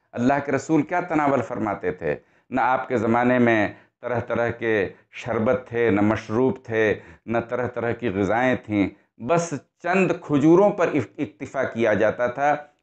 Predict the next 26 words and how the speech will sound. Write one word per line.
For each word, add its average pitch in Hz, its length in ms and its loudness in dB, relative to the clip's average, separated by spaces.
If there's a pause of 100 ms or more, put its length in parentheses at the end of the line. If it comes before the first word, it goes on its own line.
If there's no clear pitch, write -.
यही 156 280 6
मुसलमानों 131 640 4
की 123 200 0
ग़िज़ा 104 360 2
थी 151 380 2 (220)
और 123 180 0
यही 135 240 6
मुसलमानों 123 560 2
का 127 140 -4
इफ्तार 120 460 -2
था। 143 200 -4 (420)
आज 151 180 0
तो 156 160 -4
इफ्तार 151 460 0
में 160 120 4
हम 143 160 6
इतनी 175 360 0
ग़िज़ा 143 320 4
खाते 127 380 -4
हैं 135 280 2
कि - 320 -14
वो 120 80 0
शुमार 120 420 0
से 131 200 -2
बाहर 107 320 2
है। 101 220 2